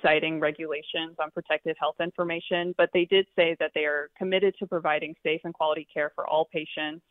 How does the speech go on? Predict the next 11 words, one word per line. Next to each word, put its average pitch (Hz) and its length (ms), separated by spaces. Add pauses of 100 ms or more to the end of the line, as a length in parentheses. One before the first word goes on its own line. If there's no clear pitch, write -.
and 156 340 (340)
they 180 120
did 190 260
say 170 220
that 160 140
there 156 120
is 160 140
an 151 100
advocate 156 560
team 160 240
available 156 600